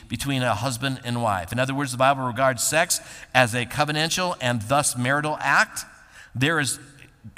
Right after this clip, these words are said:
many examples of this in the Bible. Let me just show you one. In Genesis chapter twenty-four,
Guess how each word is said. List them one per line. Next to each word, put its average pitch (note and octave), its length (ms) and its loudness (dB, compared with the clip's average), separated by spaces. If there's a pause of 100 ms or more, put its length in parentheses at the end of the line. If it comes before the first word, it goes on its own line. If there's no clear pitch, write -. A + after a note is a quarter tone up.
(220)
many F#3+ 500 2
examples C#3+ 440 0
of C3+ 80 -4
this C3+ 140 0
in B2 100 -4
the A#2 60 -4
Bible. A#2 300 0
Let B2 140 -4
me D#3+ 80 -4
just C#3 180 -6
show C3+ 160 -2
you B2 160 -2
one. G#2 500 -4 (520)
In A#2+ 160 2
Genesis E3 440 0
chapter D3+ 320 2
twenty-four, B2+ 800 -4